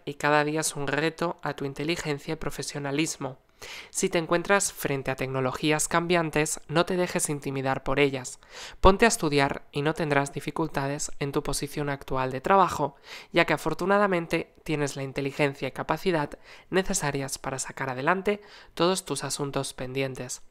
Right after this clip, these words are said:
Y ahora, en el amor, no solamente te sientes más seguro de tus sentimientos y posibilidades para vivir intensamente tu relación actual, sino que la persona que te interesa encuentra nuevos matices de tu personalidad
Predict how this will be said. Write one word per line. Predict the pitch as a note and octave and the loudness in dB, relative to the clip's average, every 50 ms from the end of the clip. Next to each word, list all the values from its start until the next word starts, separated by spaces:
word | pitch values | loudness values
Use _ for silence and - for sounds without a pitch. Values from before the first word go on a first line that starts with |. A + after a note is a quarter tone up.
| - - _ _ - - - - - - _ | -20 -20 _ _ -20 -20 -20 -20 -20 -18 _
Y | - C#3 C#3 | -2 2 4
ahora, | C3 B2+ C#3 D#3+ F#3+ G3+ G3+ - - _ _ _ - _ - | 4 6 6 4 4 2 0 -2 -14 _ _ _ -20 _ -20
en | - - D3+ | -12 -6 -2
el | D3+ F3 | 0 2
amor, | F#3+ F#3 E3+ D#3+ D#3+ F3+ - - - - - - - - - - - - | 4 6 6 4 4 4 -2 -12 -20 -20 -18 -16 -16 -16 -16 -18 -10 -2
no | - A3 A#3+ | 2 2 2
solamente | A#3+ - C4 A#3 E3 D#3 D#3 D#3+ D#3+ F#3+ F#3+ | 4 4 6 6 6 6 4 2 2 2 0
te | F#3 - C#3 | 0 0 -4
sientes | - - D3+ D#3 D#3+ F#3 F3+ - - | -2 0 0 0 2 0 0 0 -2
más | C3+ C3 C3 - | -4 -6 -4 -4
seguro | - C#3+ C3+ D3+ D#3 E3 | -2 2 4 6 6 6
de | D#3 C#3 | 6 4
tus | C#3 - C#3 - | 4 0 -2 -2
sentimientos | - - C#3+ D3+ G3 G3 G#3 G3 F#3 - G3 G3+ - - - | -2 -4 -2 -2 0 2 4 2 2 2 0 -2 -2 -2 -6
y | |
posibilidades | - - D3+ - - C#3+ C3 C3 C3 C3 C3 C#3+ C#3+ D3 E3 G3 G3+ - - - - - - - | -6 -8 -8 -8 -6 -6 -6 -6 -4 -2 0 2 2 4 2 2 0 -2 -6 -14 -20 -20 -12 -6
para | - D3 D3 C#3+ | 0 2 2 4
vivir | - C#3 C#3 D#3+ G3+ G#3+ - - - | 4 4 4 4 2 0 -2 -4 -6
intensamente | - D3 C#3+ C#3 C#3+ C#3+ C#3+ - D3 C#3 C#3+ C#3+ D3 F#3 F3+ | -4 -4 -2 -2 -2 -4 -2 -4 -2 0 0 0 0 0 -2
tu | - D3+ | -2 -2
relación | C#3 C3 C3+ B2+ B2+ B2+ - - C#3 C3 | -4 -2 -2 -4 -4 -4 -4 -4 -4 -4
actual, | C3 B2+ - - C3+ C3+ C#3+ C#3 C3+ C3 B2+ - - - - - - - | -4 -6 -6 -4 0 4 4 4 4 2 -2 -8 -16 -20 -20 -20 -20 -16
sino | - - - C#3 C#3 C3 | -8 -4 -2 0 0 0
que | - C3+ | 0 -2
la | C3 B2+ - | -2 -2 -2
persona | C3+ B2 - - E3+ D#3 C#3 C3 | -4 -4 0 2 2 2 2 0
que | - - | -4 -6
te | - - | -6 -4
interesa | D3+ E3 - G#3 G#3 G3 F3 - - C#3+ C#3 - - - - - - - | -2 0 2 2 4 4 2 2 -2 -4 -6 -8 -12 -18 -20 -18 -6 -2
encuentra | D3 C#3 C#3 - F#3+ G3 - - A3 | -2 0 4 4 4 4 4 4 4
nuevos | F#3 D3+ C#3+ C#3+ E3 E3 - | 4 4 4 4 4 2 2
matices | F3 D#3+ D#3 - D#3+ D#3 - D3 C3+ C3+ | 0 0 0 0 -2 -4 -4 -4 -4 -4
de | C3 B2+ | -4 -4
tu | - B2+ | -4 -2
personalidad | - E3 - - - E3+ E3+ E3+ F3+ G3 F#3+ F3 D#3+ D3+ D3+ | -2 -2 -2 0 0 0 2 4 4 4 6 6 4 2 2